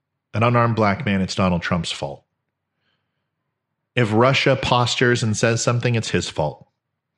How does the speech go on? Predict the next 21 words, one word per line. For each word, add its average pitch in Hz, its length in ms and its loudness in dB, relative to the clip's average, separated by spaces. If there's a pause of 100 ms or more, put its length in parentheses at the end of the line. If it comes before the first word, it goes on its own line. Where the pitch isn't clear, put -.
(520)
If 117 140 0
North 139 280 4
Korea 139 280 4
launches 123 460 2
up 120 160 2
a 110 180 -2
rocket, 117 460 2
it's - 160 -6
his 95 240 -2
fault. 107 440 -4 (1700)
If 123 160 2
the 127 160 2
stock 151 380 2
market 143 240 2
goes 123 340 4
up 135 200 2
or 123 140 4
down, 110 540 2
it's 95 180 -6
his 87 240 -4
fault. - 380 -6